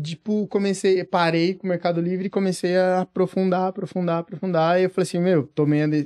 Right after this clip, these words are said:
tipo, isso em novembro, tava entrando dezembro, pra quem, pra, tá, pra quem não conhece, tipo, dezembro é um mês, assim,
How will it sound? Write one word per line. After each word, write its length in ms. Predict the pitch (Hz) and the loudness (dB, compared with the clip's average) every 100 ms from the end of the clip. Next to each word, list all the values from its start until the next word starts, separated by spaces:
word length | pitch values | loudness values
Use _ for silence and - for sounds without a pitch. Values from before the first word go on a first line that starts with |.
| 147 | -4
tipo, 240 | - - 139 | -18 -4 -2
isso 200 | 135 147 | 0 0
em 20 | |
novembro, 540 | 147 151 131 147 185 | 2 2 0 0 -2
tava 200 | 190 139 | -2 0
entrando 340 | 139 131 131 127 | 0 0 -2 0
dezembro, 500 | 139 127 131 180 170 | 0 0 -2 -2 -2
pra 140 | 131 | -6
quem, 320 | - 123 120 | -8 -6 -6
pra, 180 | 120 240 | -8 -10
tá, 180 | - 415 | -6 -4
pra 160 | 143 131 | -4 -6
quem 140 | 139 | -4
não 140 | 135 143 | -2 -2
conhece, 300 | 135 120 139 | -4 -6 -8
tipo, 160 | - 120 | -10 -4
dezembro 680 | 131 127 113 123 147 190 | -2 -2 -2 -2 0 -2
é 120 | - 120 | -2 -4
um 120 | 160 | -2
mês, 360 | 151 123 131 156 | -2 0 -2 -4
assim, 380 | - 139 151 | -6 -6 -6